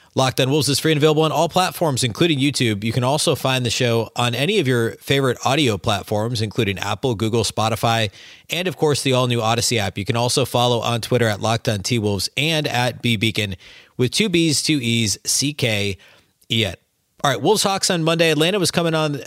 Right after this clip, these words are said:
uh, coming into town on the second night of a back-to-back. They played at home and lost to a shorthanded Charlotte team on Sunday.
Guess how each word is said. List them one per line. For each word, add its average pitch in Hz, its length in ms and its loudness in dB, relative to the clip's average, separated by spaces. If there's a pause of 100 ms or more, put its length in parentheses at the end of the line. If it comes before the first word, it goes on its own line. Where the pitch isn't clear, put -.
uh, 131 240 0
coming 180 220 -2
into 143 160 -4
town 147 240 -4
on 135 40 -4
the 127 60 -2
second 156 380 -2
night 135 160 0
of 131 60 2
a 120 40 2
back-to-back. 120 480 -2
They 120 80 -2
played 127 220 0
at 110 80 -2
home 131 340 -2 (260)
and 123 140 -2
lost 127 400 0
to 139 100 0
a 117 40 0
shorthanded 135 500 -2
Charlotte 135 320 -2
team 131 180 -2
on 113 220 -4
Sunday. 123 480 0